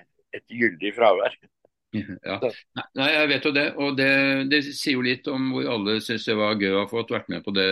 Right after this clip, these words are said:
Speaker 2: den gangen. Men du er vel kanskje inne på noe, det at det var et landslag, altså det var et rent nasjonalt, eh, lag. I dag finnes jo ikke de nasjonale lagene.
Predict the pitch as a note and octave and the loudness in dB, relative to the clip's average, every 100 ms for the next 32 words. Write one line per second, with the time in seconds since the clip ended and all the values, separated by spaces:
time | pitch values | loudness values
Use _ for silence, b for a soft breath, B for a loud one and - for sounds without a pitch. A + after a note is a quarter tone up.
0 | F#2+ F#2 F2 F#2 A2 A2 B B B B | 2 0 -4 -4 -4 -6 B B B B
1 | C#3 E3+ F3+ D#3+ G#3 D#3 F#3 F#3 A#2 G#2+ | -2 2 2 2 0 0 0 2 0 0
2 | A2+ C3+ C#3 A#2+ - B2+ A#2+ C3+ B2 C3+ | 0 0 2 0 0 -2 -4 -6 -4 0
3 | G#2+ B2 B2 G#2 G2 D3 D#3+ - C3 A#2+ | 2 2 0 0 -2 -4 -4 -2 -2 -2
4 | A#2 A2 A2 G2 - A2+ B2 A2 G#2 G#2 | -2 -2 -4 -4 -4 -6 -2 0 0 -2
5 | - A2+ A2+ A2+ C3+ C#3+ A#2+ A#2 A2 - | -4 0 2 2 2 0 0 0 -2 -6
6 | - G2 G#2 A2 D#3+ A#2+ G2 G2 G#2+ - | -4 -4 -4 -4 -2 2 2 2 0 -2
7 | G#2 F2+ F#2 E2 F2 G2 | -2 0 2 0 0 -2